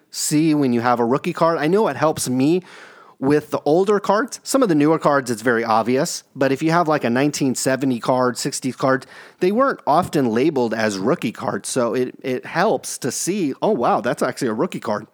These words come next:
You know, it might be a no-name player, but it is their rookie card or it's a rookie year card. And so I think that helps. And maybe with some of this other stuff, maybe if it's a, you know, a sport you're not familiar with or one of the sets that don't really label it as well,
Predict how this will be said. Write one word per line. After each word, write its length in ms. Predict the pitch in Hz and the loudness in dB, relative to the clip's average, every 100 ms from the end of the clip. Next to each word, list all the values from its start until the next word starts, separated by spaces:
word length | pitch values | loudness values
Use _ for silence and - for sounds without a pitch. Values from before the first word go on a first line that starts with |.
| _ _ _ _ _ _ _ | _ _ _ _ _ _ _
You 60 | 156 | -2
know, 120 | 156 | 0
it 20 | |
might 160 | 160 170 | 2 2
be 80 | 156 | 2
a 60 | |
no-name 420 | 127 135 143 123 101 | 4 4 4 2 -2
player, 540 | - 180 254 110 110 - - - - | -2 0 0 -2 -4 -8 -20 -20 -10
but 480 | 135 143 131 131 | -2 2 2 0
it 140 | 165 139 | -2 0
is 160 | 160 | 0
their 220 | 139 143 113 | 2 2 2
rookie 340 | 120 - 107 | 0 0 -4
card 300 | - 95 98 | -4 -6 -4
or 140 | 110 107 | -4 -4
it's 100 | - | -4
a 60 | |
rookie 260 | 113 - 135 | -4 -4 -4
year 240 | 131 190 | 0 0
card. 300 | - 104 98 - - - | 0 -4 -4 -14 -20 -6
And 120 | 151 139 | -2 2
so 140 | 165 | 4
I 100 | 156 | 4
think 260 | 156 185 - | 2 0 2
that 260 | 151 151 | 2 2
helps. 420 | 147 143 139 - - - - | 2 2 0 -4 -12 -20 -4
And 160 | 143 | 0
maybe 240 | 147 151 147 | 2 2 2
with 160 | 143 | 2
some 180 | 139 147 | 2 0
of 80 | 143 | 2
this 160 | 131 139 | 0 0
other 220 | 135 135 | 0 0
stuff, 380 | - 131 127 135 | -2 -2 -2 -2
maybe 180 | 127 | -2
if 80 | 127 | -2
it's 160 | 120 139 | -4 -6
a, 80 | 123 | -6
you 180 | 139 135 | -2 0
know, 140 | 123 113 | 0 0
a 40 | |
sport 360 | - - 131 123 | -2 0 0 0
you're 80 | 120 | -2
not 240 | 120 123 | 0 -2
familiar 440 | - 113 120 127 120 | -2 -2 0 2 2
with 360 | 117 120 113 - - - - - | 2 2 0 -8 -20 -20 -20 -4
or 380 | 135 123 120 120 | 0 2 4 2
one 240 | 117 127 | 2 2
of 80 | 117 | 2
the 80 | 120 | 0
sets 380 | - 135 - | 0 -2 -2
that 120 | 131 110 | -2 0
don't 220 | 120 - | 0 0
really 240 | 113 107 | 0 0
label 360 | 107 123 147 123 | 0 0 2 0
it 60 | |
as 140 | 107 104 | 0 0
well, 260 | 107 107 | -2 -2